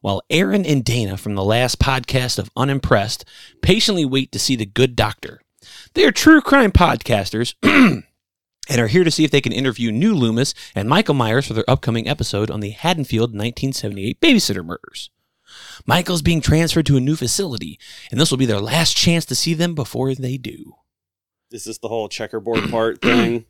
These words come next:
Speaker 1: New Loomis talks about how he was a student of Doctor Samuel Loomis before he passed away. rip. And that Mikey has been held at the facility for the last forty years to be studied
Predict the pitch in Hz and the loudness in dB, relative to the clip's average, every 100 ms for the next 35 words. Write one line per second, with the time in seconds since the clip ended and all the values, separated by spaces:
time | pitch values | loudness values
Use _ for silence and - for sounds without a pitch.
0 | _ 127 269 262 202 165 - 160 160 - | _ -2 0 2 2 2 0 2 2 2
1 | 135 123 127 120 151 131 117 - 233 202 | 0 2 2 4 2 2 0 -2 -2 -2
2 | 185 - - 104 104 - - - - 123 | -4 -6 -10 -10 -12 -20 -20 -20 -8 0
3 | 123 - 104 - - 339 254 123 95 87 | 0 0 -4 -2 2 6 6 4 2 -6
4 | 98 123 - - 160 156 - 131 117 - | -6 -6 -4 0 2 2 2 0 0 -2
5 | 92 90 107 - _ _ _ _ _ _ | -4 -6 -10 -14 _ _ _ _ _ _
6 | 156 160 - - _ _ _ _ _ - | -4 -2 -2 -6 _ _ _ _ _ -20
7 | - - - - - 165 185 160 190 233 | -20 -20 -20 -20 -2 2 4 4 2 2
8 | 180 143 143 143 127 120 160 165 - 127 | 2 0 2 2 2 2 2 0 -6 -2
9 | 117 104 113 107 104 110 110 - 165 165 | 0 0 0 0 2 2 0 4 6 6
10 | 117 95 82 - - 117 104 - - 104 | 4 2 -2 -6 -2 0 2 2 4 4
11 | 101 | 0